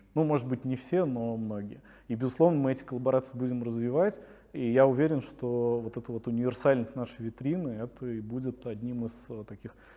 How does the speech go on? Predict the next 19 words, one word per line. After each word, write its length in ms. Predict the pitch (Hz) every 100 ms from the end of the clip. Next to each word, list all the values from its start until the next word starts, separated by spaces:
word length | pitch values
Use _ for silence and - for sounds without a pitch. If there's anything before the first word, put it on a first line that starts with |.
| -
хороших, 640 | - 131 147 147 123 - -
э, 680 | 123 117 113 113 110 113 117 - - - -
э, 240 | - 139
продуктов 460 | 127 127 131 - 107 117
внутри 280 | 113 120
экосистемы, 560 | 107 - - - 151 156
которые 280 | 117 123 110
клиенты 680 | 120 117 123 127 - 110 104
с 120 | -
радостью 320 | 120 123 -
будут 200 | 113 110
пользоваться 600 | - 123 131 123 117 - 113
и 60 |
приходить 420 | 104 - 110 113
к 80 | -
нам 120 | 113 -
снова 180 | 110 113
и 40 |
снова. 300 | - 113 127